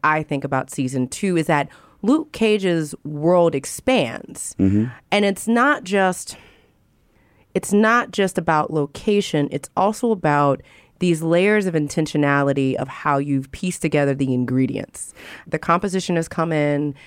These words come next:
Speaker 1: you've picked the right locations, like, every single thing has a purpose.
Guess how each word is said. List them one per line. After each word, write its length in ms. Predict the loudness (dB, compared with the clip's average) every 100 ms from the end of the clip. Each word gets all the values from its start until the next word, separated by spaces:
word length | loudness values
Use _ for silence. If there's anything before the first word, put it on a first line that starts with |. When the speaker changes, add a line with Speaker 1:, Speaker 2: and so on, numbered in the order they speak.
| -18 -4
Speaker 1:
you've 240 | -4 -2
picked 220 | -2 0 0
the 80 |
right 200 | 2 2
locations, 800 | 2 0 0 -2 0 0 0 0
like, 200 | -2 -4 -2
every 360 | 0 2 0 0
single 460 | -2 -2 0 -2
thing 300 | -2 0 0
has 240 | 2 0 -2
a 40 |
purpose. 520 | -4 -4 -4 -18 -18